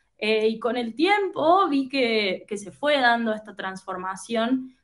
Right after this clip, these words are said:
a una forma de trabajo mucho más colaborativa, eh, y, eh,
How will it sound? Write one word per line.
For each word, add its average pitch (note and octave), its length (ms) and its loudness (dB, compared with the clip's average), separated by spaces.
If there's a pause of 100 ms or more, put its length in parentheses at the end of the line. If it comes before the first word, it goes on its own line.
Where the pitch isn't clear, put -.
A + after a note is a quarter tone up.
(140)
a A#3 680 4
una A#3 220 0
forma C4 340 0
de A3+ 60 0
trabajo G#3 480 0
mucho B3+ 340 -2
más B3 320 2 (300)
colaborativa, G3 1120 2
eh, F3 540 -6
y, F3+ 300 0
eh, F3+ 460 -2